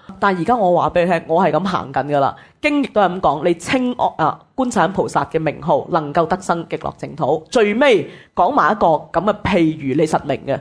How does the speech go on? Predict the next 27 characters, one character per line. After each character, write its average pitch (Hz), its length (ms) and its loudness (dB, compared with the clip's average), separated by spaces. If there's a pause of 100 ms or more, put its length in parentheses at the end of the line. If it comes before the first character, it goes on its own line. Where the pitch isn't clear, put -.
(420)
好 - 100 4
啦， 302 280 2 (380)
阿 349 240 4
彌 165 220 2
陀 156 180 2
佛 156 160 2 (280)
就 170 100 2
係 170 200 2
醫 269 240 0
生。 214 300 0 (1500)
你 254 100 2
睇 370 360 2
醫 370 400 4
生 330 240 2
嘅 254 160 6
話 185 180 6
呢， 254 200 4 (200)
你 196 80 2
可 247 140 4
以 220 60 2
打 - 260 -2
電 196 160 0
話 147 140 2
俾 165 80 2
醫 170 200 -2
生 165 180 -2
book。 156 120 0